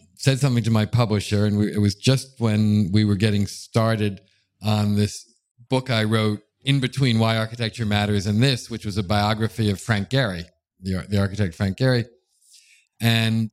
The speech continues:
they said, "We love this idea, but don't even touch it until you finish the Frank Gehry book," <laughs> because I think they were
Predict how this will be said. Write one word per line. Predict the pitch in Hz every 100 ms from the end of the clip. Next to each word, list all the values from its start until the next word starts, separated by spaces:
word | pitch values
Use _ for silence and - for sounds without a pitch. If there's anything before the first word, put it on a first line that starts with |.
| _
they | 113 113 113
said, | - 123 110 104 110
"We | 117
love | 113 143
this | 139 123
idea, | 120 110 117 113
but | 98 113 110 - _ _ -
don't | 127 - _ _ _ _ 139
even | 117 117 110 -
touch | - 165 -
it | 110
until | 117 113 120
you | 110
finish | - 123 107 -
the | 104
Frank | 123 110
Gehry | 117 98
book," | 151 175 - -
<laughs> | - -
because | 120 139
I | 135
think | 123 127
they | 127 117
were | 113 107